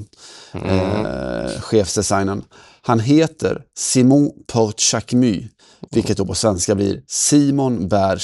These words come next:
Speaker 2: Jacquemus. Och det kommer Simon göra, och det ska jag berätta varför. Dels för att det är
Speaker 1: Mm.
Speaker 2: väldigt vackra saker, men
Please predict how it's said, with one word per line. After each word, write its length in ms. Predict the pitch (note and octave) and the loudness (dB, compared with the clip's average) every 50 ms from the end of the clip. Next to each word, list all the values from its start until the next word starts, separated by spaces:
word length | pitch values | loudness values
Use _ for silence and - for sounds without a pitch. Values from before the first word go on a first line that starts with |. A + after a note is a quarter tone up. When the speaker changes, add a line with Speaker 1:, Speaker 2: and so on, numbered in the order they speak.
| - - | -2 -2
Speaker 2:
Jacquemus. 480 | G2+ G2 - - B2 B2 G#2+ D2 - - _ _ _ - - - - | -4 -4 -4 -2 -2 -2 -2 -2 -6 -10 _ _ _ -20 -20 -20 -20
Och 200 | - - - G#2 | -12 -4 0 2
det 120 | A2 A#2+ C3+ | 2 2 2
kommer 260 | C3+ - - F3 E3+ | 0 -2 0 2 2
Simon 300 | - - C#3 A#2 A2 G#2+ | 2 4 2 4 4 4
göra, 300 | A#2+ C3 A#2 A2+ A#2 A#2 | 4 4 4 4 2 0
och 100 | G2 G#2 | 0 -2
det 60 | A2 | -2
ska 100 | - - | -2 -2
jag 40 | C#3+ | -2
berätta 160 | B2 - A2+ | -2 0 2
varför. 480 | A2 A#2+ C#3+ D3 - - G#2 - - A2+ _ _ _ _ _ _ _ - | 2 2 0 0 -2 -4 -4 -4 -6 -8 _ _ _ _ _ _ _ -2
Dels 200 | - A#2+ B2 A2+ | 2 2 2 2
för 60 | - | 2
att 60 | A#2+ A2 | 0 2
det 40 | |
är 20 | A2 | 2
Speaker 1:
Mm. 40 | A2+ G2+ | 2 2
Speaker 2:
väldigt 100 | F#2+ G2 | 2 0
vackra 240 | G#2+ G2+ - G#2 G2+ | -2 -4 -2 -4 -2
saker, 520 | - - C3 B2+ B2+ - - G#2 F2+ - | 0 0 0 0 -2 -4 -4 -6 -6 -4
men 480 | - G2+ A#2+ C#3 A#2+ G2 - - B2 A#2+ | -2 0 2 2 2 2 -2 -6 -8 -10